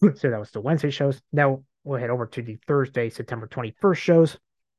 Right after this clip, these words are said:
We'll kick it off with night ten of the Road to Destruction Tour, Kobe. So we had Togi Maki, Oscar Louis by submission via Boss Scrap, eight minutes and twenty-two seconds. In tag team match, we had Ryusuke Taguchi and Yo defeats Satoshi Kojima and Tiger Mask four via Rowan Tiger Mask, seven minutes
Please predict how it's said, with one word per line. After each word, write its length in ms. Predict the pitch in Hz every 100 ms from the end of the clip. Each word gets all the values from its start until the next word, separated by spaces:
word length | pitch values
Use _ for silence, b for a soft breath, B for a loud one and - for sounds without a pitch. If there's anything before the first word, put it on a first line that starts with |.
| _ _ _ _ -
We'll 120 | 139
kick 160 | 143
it 60 | 127
off 120 | 120
with 180 | 113 -
night 260 | 156 156 135
ten 260 | 135 135 135
of 140 | 117
the 80 | 117
Road 340 | 117 113 113
to 120 | -
Destruction 540 | 110 104 - 143 147 131
Tour, 320 | 135 131 131 b b b _ _ _ _ _ -
Kobe. 360 | 131 127 120 - _ _ _ _ _ _ _ _ _ -
So 100 | 143
we 60 |
had 100 | 117
Togi 200 | - 156
Maki, 440 | 147 135 123 120 117 _ -
Oscar 280 | 185 - 135
Louis 180 | 131 127
by 200 | 160 143
submission 320 | 131 117 120
via 200 | 113 107 _ _
Boss 200 | 120 107
Scrap, 300 | - 120 117 -
eight 120 | 151
minutes 220 | 123 -
and 100 | 113
twenty-two 400 | - 110 - 180
seconds. 440 | - 160 156 147 - _ _
In 120 | 185 180
tag 200 | 151 131
team 100 | 131
match, 180 | 120
we 120 | 127 117
had 140 | 110
Ryusuke 360 | 165 - 135 123
Taguchi 420 | 123 120 117 - _ _ _ _ _ _ _ _ _ _ _ _ _ -
and 160 | 131
Yo 120 | 117 117
defeats 320 | 117 113 -
Satoshi 300 | - 120 117
Kojima 280 | 120 113 110
and 80 |
Tiger 180 | 110 110
Mask 200 | 104 -
four 160 | 147 131
via 200 | 117 107
Rowan 280 | 113 107 110
Tiger 240 | 160 156
Mask, 240 | 156 139
seven 220 | - 180 127
minutes 200 | 113